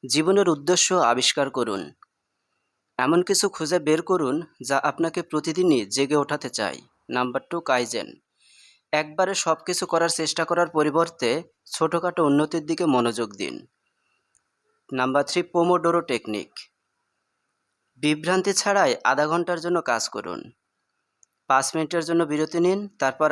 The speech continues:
আবারও রিপিট করুন। কম সময়ে বেশি কাজ করার জন্য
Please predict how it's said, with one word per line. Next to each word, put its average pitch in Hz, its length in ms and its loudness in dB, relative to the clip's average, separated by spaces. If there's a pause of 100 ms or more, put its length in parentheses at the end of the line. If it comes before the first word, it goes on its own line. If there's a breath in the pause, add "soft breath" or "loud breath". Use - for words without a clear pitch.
আবারও 160 320 0
রিপিট 127 360 -8
করুন। 101 320 -6 (1160)
কম 143 180 6
সময়ে 165 320 2
বেশি 143 260 0
কাজ 165 260 0
করার 180 260 -2
জন্য 196 240 0